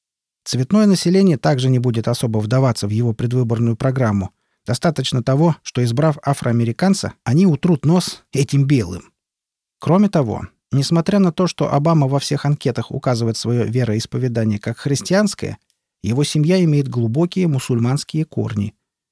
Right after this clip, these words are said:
Это автоматически давало ему голоса мусульманской общины С Ш А. И, наконец, наше белое население, страдающее модной ныне политкорректностью, также в большинстве проголосует за афроамериканца,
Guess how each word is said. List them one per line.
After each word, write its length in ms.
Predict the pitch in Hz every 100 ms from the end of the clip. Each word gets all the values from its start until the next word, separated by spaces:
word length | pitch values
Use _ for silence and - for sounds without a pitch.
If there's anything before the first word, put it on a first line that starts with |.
| _ _ _
Это 180 | - -
автоматически 680 | - 170 160 196 175 151 139
давало 320 | 131 143 165
ему 240 | 147 147
голоса 420 | 131 123 131 - 139
мусульманской 640 | 127 - 143 143 127 139
общины 340 | 139 - 113
С 140 | 107 123
Ш 200 | - 120
А. 160 | 92 - _ _ _ _ _ _ _ _ _ _ _ _ _
И, 140 | 110
наконец, 520 | 170 214 202 214 202 -
наше 300 | 151 190 156
белое 400 | 143 214 220 120
население, 640 | 107 - 131 107 87 95 -
страдающее 680 | - - 135 147 143 127 139
модной 340 | 143 143 131
ныне 380 | 127 135 127 120 - _
политкорректностью, 1000 | 135 131 - 143 135 120 - 104 - 98 - _ _ _ _
также 320 | 143 147 127
в 80 | 113
большинстве 500 | 113 127 135 - 135
проголосует 600 | - 110 113 120 - 113
за 180 | 101 107
афроамериканца, 840 | 117 - 120 117 117 - 160 -